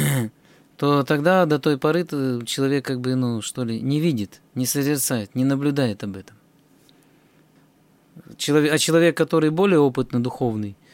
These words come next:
ну, в смысле, уже постучался долго головой, вот, прошёл уже какой-то путь, вот, поколотился, вот, тот уже, так сказать, ну, естественно, сразу всё равно не видно,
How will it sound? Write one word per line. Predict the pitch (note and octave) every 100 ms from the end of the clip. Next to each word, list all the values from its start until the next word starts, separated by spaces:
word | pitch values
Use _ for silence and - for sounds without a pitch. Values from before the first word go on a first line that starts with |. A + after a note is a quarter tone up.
| _ _
ну, | G3+
в | C#3
смысле, | D#3 D3 C#3+
уже | C#3+ D3
постучался | D3 - F3 C#3 B2+ - A#2
долго | A#2+ A#2 A2+
головой, | A#2 A#2 A2+ A2+ - _ _ _ _ B2+
вот, | A2+ -
прошёл | E3 - C#3 B2+
уже | A#2+ A#2
какой-то | A#2 A#2+ G#2+ A2+
путь, | - A2 - _ _ _ _ _ _ _
вот, | A2+ A2 -
поколотился, | - B2+ E3 D#3+ B2+ B2 A#2 A#2+ A2+ _ _ _ - _ C3
вот, | A2 G#2+ - _
тот | - F3
уже, | F#3 E3+ E3+
так | D#3
сказать, | - D3 C#3+ B2+ C3
ну, | C#3
естественно, | B2 G3 G3 C3
сразу | - C3+ A#2
всё | A2+ C3+
равно | D3 E3+
не | A#2+ A2
видно, | G2+ G2